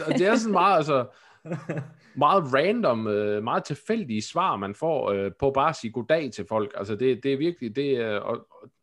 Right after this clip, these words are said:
Speaker 1: og nogle gange også sådan noget, tænker jeg, "Okay, hvor kom det fra?" Altså, jamen,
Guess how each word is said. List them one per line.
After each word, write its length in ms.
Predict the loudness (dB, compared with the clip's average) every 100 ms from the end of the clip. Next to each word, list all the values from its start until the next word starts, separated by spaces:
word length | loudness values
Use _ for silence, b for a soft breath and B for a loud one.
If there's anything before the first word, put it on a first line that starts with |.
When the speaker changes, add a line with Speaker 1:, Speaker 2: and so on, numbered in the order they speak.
| _
Speaker 1:
og 120 | _ -6
nogle 180 | -2
gange 180 | -2 -2
også 140 | -4 -6
sådan 240 | -12 -6
noget, 160 | -4 -4
tænker 240 | -6 -6
jeg, 100 | -6
"Okay, 260 | -10 -8 -10
hvor 100 | -10
kom 220 | -12 -10
det 180 | -8 -8
fra?" 180 | -6 -6
Altså, 260 | -6 -6 -8 -12 _ _ _ _ _ _
jamen, 360 | -12 -10 -10